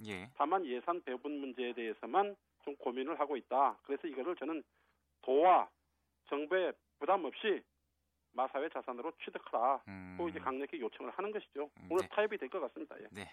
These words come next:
Speaker 1: 알겠습니다.
Speaker 2: 네.
Speaker 1: 자, 이제 제주 마사박물관 건립은 물론이고요. 이제 그동안 마사회가 집행한 각종 기금에도 제주의 홀대가 드러났다고 하셨습니다. 어떤 내용입니까?
Speaker 2: 뭐 제일 가장 큰 것이 이제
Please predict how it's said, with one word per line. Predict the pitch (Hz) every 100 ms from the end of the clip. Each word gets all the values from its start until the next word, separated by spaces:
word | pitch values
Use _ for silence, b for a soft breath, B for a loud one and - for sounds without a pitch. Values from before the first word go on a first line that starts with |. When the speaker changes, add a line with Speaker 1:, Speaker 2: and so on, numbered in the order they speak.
| -
Speaker 1:
알겠습니다. | 92 92 - 90 87 92
Speaker 2:
네. | 95 110 B B B
Speaker 1:
자, | - 110
이제 | 113 123 113
제주 | 120 110 131
마사박물관 | 101 104 139 131 127 117 120
건립은 | 113 110 113 117
물론이고요. | 101 107 101 92 107 104 90
이제 | 85 117 110 101
그동안 | 104 120 151 156 B B -
마사회가 | 104 113 113 117
집행한 | 117 - 117 131 127
각종 | 107 _ 127
기금에도 | 113 107 107 98 92 131 147 b b
제주의 | - 110 110 127 120
홀대가 | 175 170 151 147
드러났다고 | 143 117 117 107 - 101 - 101
하셨습니다. | 107 107 92 90 117 107
어떤 | 107 113 139
내용입니까? | 117 90 82 82 120 113 _ _ B B B B B B
Speaker 2:
뭐 | - 220
제일 | 180 170
가장 | 160 196 202
큰 | - 202
것이 | 175 170 170 - 175
이제 | 143